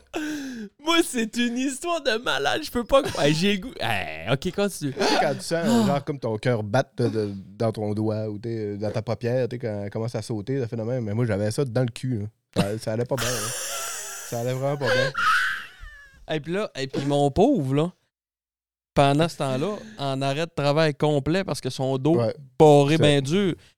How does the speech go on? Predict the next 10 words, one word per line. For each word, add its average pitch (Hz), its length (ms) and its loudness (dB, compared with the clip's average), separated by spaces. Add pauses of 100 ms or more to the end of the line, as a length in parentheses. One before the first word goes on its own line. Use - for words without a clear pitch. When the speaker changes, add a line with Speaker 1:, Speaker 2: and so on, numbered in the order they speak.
(140)
Speaker 3:
Fait 143 80 4
que 160 120 0
là, 202 160 6 (120)
le 143 240 6
dos 170 320 2 (300)
barré 151 340 8
au 175 100 4
quarante, 143 400 0
au 135 140 0
quatre-vingt-dix, 143 960 -2